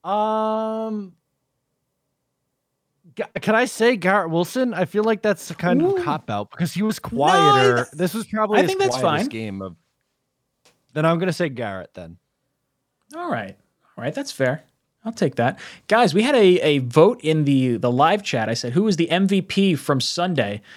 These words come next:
Speaker 2: Sixty-four percent said Zach Wilson, twenty-one percent said Lamarcus Joyner, nine percent said defensive line, six percent said coaching.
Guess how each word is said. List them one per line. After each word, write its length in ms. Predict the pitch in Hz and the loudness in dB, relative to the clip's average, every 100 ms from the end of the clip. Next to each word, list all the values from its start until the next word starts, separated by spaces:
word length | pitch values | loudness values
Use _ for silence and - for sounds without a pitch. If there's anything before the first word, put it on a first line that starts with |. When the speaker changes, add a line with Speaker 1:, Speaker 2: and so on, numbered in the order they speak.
| - - | -20 -10
Speaker 2:
Sixty-four 600 | - 233 - 202 202 196 | -6 -6 -6 -2 0 2
percent 440 | 185 156 175 170 | 0 -2 -2 -4
said 200 | - 139 | -4 -2
Zach 260 | 151 156 139 | 2 2 4
Wilson, 400 | 160 175 190 170 | 2 2 -2 -4
twenty-one 480 | - 196 196 180 160 | -2 2 2 2 2
percent 380 | 151 - 156 | -2 -2 -6
said 160 | - 139 | -6 -2
Lamarcus 440 | 135 143 139 127 | 0 2 0 -2
Joyner, 360 | - 165 165 160 | 0 2 2 2
nine 280 | 143 160 170 | 2 2 0
percent 360 | 165 170 147 | -2 -2 -4
said 160 | 139 135 | -4 -4
defensive 440 | 120 147 131 131 123 | -4 -2 -2 -2 -2
line, 260 | 147 156 | -2 -2
six 320 | - 190 220 | -4 -6 -8
percent 340 | - 208 202 190 | -6 -4 -4 -6
said 160 | 185 | -4
coaching. 420 | 170 196 214 - | -2 -2 -4 -10